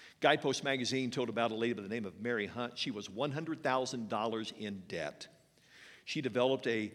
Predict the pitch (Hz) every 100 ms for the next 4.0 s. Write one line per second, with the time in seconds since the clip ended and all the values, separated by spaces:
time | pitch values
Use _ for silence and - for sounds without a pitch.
0 | - 107 104 123 143 131 - 165 160 123
1 | - - 156 185 - 113 117 127 110 113
2 | 113 113 104 110 - - 107 98 - 151
3 | 165 151 143 - 113 95 - 98 78